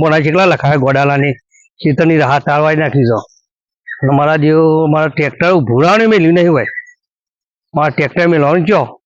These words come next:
અને મારો જે પેલો તો ગોડો થઈ ગયો એમ,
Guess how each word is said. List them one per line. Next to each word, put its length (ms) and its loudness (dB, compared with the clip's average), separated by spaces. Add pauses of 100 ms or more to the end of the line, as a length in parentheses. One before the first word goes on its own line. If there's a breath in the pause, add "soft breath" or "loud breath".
(1000 loud breath)
અને 200 -4
મારો 240 0
જે 140 0
પેલો 220 0
તો 160 2
ગોડો 240 0
થઈ 200 0
ગયો 140 0
એમ, 60 0